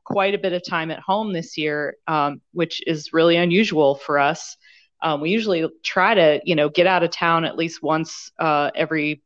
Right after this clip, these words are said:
every few months. We try to just completely disconnect and, and go, just go somewhere new.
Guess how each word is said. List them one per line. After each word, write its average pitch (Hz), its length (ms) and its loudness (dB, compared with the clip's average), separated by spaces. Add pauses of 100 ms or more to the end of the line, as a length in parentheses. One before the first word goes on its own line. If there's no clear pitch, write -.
every 160 220 -2
few 160 240 -6
months. 151 600 -6
We 165 80 -12
try 160 220 -2
to 143 100 0
just - 260 -8
completely 147 680 -4
disconnect 143 680 -4
and, 131 240 -4 (100)
and 143 200 -8 (220)
go, 147 220 2 (140)
just 143 200 -6
go 151 80 0
somewhere 139 300 -2
new. 143 340 0